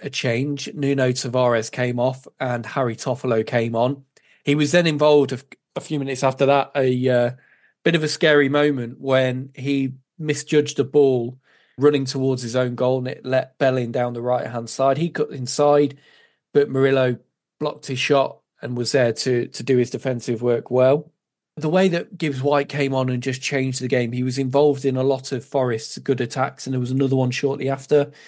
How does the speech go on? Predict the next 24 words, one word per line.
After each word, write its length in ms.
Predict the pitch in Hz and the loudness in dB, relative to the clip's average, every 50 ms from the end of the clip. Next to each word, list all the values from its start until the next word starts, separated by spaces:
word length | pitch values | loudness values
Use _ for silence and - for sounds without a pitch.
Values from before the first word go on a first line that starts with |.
| - - - - - _ _ - | -20 -20 -20 -20 -20 _ _ -6
It 180 | - 135 139 | -4 -4 -2
was 300 | 139 131 143 143 131 127 | 2 4 4 4 4 2
a 60 | 131 123 | 0 -4
throw-in 640 | 131 - - 156 147 147 151 151 147 147 143 139 | -6 -2 2 2 4 6 6 6 4 4 2 0
which 400 | 131 135 131 131 - - - - | -2 -4 -6 -6 -10 -10 -8 -6
went 180 | 135 127 127 127 - | -4 -6 -4 -4 -4
to 300 | - 135 123 120 117 110 | -2 -2 -2 -2 -2 -4
Chris 380 | - - 135 123 120 - - | -4 -2 -2 -2 -2 -4 -2
Wood. 320 | 131 135 151 156 151 156 - _ _ _ _ _ _ _ _ _ _ _ _ _ _ _ _ - | 0 2 2 2 0 -4 -10 _ _ _ _ _ _ _ _ _ _ _ _ _ _ _ _ -2
He 140 | 151 151 | -2 0
fed 200 | 143 131 147 131 | 0 0 0 -2
it 100 | 143 - | -2 -4
to 80 | - 139 | -4 -4
Gibbs 300 | 131 135 127 117 - - | 0 0 0 0 0 0
White, 280 | 160 165 170 120 - - | 4 4 4 4 2 -2
carried 280 | - 143 143 143 135 | -2 0 0 0 0
the 60 | 139 | -2
ball 220 | 127 131 139 135 127 | -2 0 0 0 0
forward, 600 | 127 - - 160 160 160 160 165 165 165 170 - - - | -2 -4 -4 -2 -2 0 0 0 0 -2 -4 -8 -10 -4
and 220 | 127 131 127 131 131 | -2 -2 0 2 2
then 380 | 127 127 127 127 123 123 123 _ _ _ _ _ _ _ _ _ _ _ _ _ - | 2 4 2 2 0 -2 -4 _ _ _ _ _ _ _ _ _ _ _ _ _ -4
laid 280 | 131 139 143 147 139 143 | 0 2 2 2 2 0
it 80 | 147 | -2
off 340 | 147 131 135 131 131 - - | -4 -4 -6 -6 -8 -14 -20